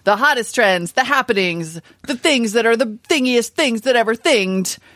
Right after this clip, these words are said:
And we do all of this for you, this hard work over a series of, uh, group text messages, Instagram posts,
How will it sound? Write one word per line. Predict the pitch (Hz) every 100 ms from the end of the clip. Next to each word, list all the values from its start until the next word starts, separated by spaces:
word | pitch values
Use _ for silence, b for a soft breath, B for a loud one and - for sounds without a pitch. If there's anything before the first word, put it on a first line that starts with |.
| b b -
And | 185
we | 190 196
do | 208 202
all | 165 180 196 190
of | 170
this | 175 170 165
for | - 180 170
you, | 160 160 156
this | 156 165
hard | - 165 151
work | 151 151 -
over | 165 156 147 143 139 139 -
a | 151
series | 143 185 165 156 147 139
of, | 139 123 131
uh, | 127 120
group | 120 175 190 -
text | 196 180 - 185
messages, | 175 180 170 175 170 160 - B B B
Instagram | 190 180 - 185 170 175 165 156
posts, | 180 170 - - -